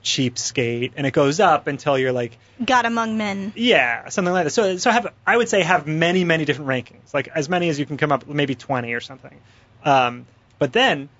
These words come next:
Speaker 1: to make it even more viable, don't set the limits, uh, at the beginning. Set them based on median,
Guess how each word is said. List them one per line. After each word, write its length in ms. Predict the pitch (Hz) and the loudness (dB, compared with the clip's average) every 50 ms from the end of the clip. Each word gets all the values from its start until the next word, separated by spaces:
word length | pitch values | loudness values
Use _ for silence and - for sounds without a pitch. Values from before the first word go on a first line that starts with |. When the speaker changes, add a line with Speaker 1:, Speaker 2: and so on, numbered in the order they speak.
| _ - | _ -6
Speaker 1:
to 80 | - 165 | -2 0
make 180 | 160 151 - | 2 2 2
it 100 | 170 156 147 | 0 0 0
even 200 | 156 139 143 135 | 0 0 0 0
more 200 | 139 175 208 185 | 0 2 2 2
viable, 520 | 151 127 127 123 123 123 127 127 - - _ _ _ _ _ _ _ _ _ - | 2 2 2 0 -2 -4 -4 -6 -8 -8 _ _ _ _ _ _ _ _ _ -2
don't 340 | 170 165 185 196 - - | 0 0 0 0 -2 -6
set 360 | - - - - 170 143 - - | -8 -6 -2 0 0 0 0 -2
the 80 | 143 | -2
limits, 640 | 131 143 175 190 170 139 123 - - - - - - _ _ _ _ _ _ _ - | 0 2 2 2 2 0 -4 -6 -8 -14 -14 -14 -16 _ _ _ _ _ _ _ -8
uh, 480 | 139 135 131 120 123 123 123 127 123 - - - | -4 -2 -2 0 0 -2 -2 -4 -6 -8 -8 -4
at 120 | - 110 | -4 -4
the 60 | 117 123 | -2 -2
beginning. 380 | 131 139 165 135 117 117 123 - _ _ _ _ _ | 0 0 0 0 0 -4 -8 -18 _ _ _ _ _
Set 300 | - - - 165 160 - | -8 -2 0 0 0 2
them 160 | 180 160 147 | 0 0 2
based 320 | 127 139 139 131 - - 139 | 2 2 2 2 0 -2 -2
on 360 | 147 139 135 131 127 127 127 - | 0 0 0 0 -2 -6 -8 -8
median, 640 | 151 135 143 147 156 147 151 139 131 123 120 117 117 | -6 -2 0 0 0 0 0 0 -2 -2 -6 -10 -16